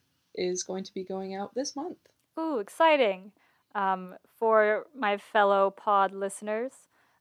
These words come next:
Speaker 2: uh, quick update that I was the sixty-ninth subscriber. So, yes, I will take
Speaker 1: Oh,
Speaker 2: your
Speaker 1: yeah.
Speaker 2: accolades. <laughs>
Speaker 1: That
Speaker 2: Uh.
Speaker 1: was very exciting.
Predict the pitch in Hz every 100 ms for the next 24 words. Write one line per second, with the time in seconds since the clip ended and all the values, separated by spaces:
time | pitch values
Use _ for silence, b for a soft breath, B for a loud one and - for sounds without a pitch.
0 | - 202 185 180 175 175 175 202 _ _
1 | - 240 247 214 262 302 202 185 180 180
2 | 180 - - 208 - 202 190 185 185 -
3 | - - 190 - 190 190 247 285 - 185
4 | 175 175 180 _ _ - 202 190 185 190
5 | 190 190 240 226 208 175 220 233 254 -
6 | - - - 330 B B B B B B
7 | - 208 214 233 208 180 196 180 180 170
8 | 175 - 165 151 - 180